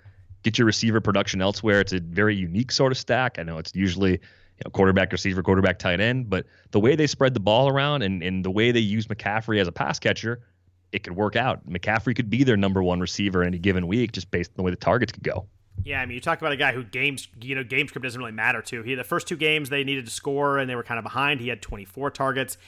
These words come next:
Speaker 2: In week three, they were winning. He had twenty, he only had two targets. We had twenty-eight rushes. So they're clearly getting him involved no matter how the game goes.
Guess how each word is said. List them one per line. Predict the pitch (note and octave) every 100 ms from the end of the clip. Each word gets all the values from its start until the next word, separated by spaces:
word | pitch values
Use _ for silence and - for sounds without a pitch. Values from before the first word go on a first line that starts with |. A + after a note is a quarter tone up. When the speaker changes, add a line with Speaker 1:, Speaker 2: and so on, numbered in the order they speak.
| - _
Speaker 2:
In | B2
week | C#3 C#3
three, | B2+ C#3+
they | C#3
were | B2+
winning. | A#2+ C#3 C3
He | A#2
had | B2 G2+
twenty, | - C#3+ C#3+
he | C#3+ D#3+
only | E3
had | -
two | F3+
targets. | C#3 A#2+ -
We |
had | A#2+ -
twenty-eight | - D#3 D#3+ D3 D3
rushes. | B2 A2+ - F#2
So | - A#2+
they're | C#3+
clearly | - G#3 A3
getting | D#3 E3
him | C3+ D3
involved | B2+ B2+ B2 A2
no | A#2
matter | A#2+
how | A2 A#2+ B2
the | G2+
game | G#2+ G2
goes. | F#2 F2+ D#2+ -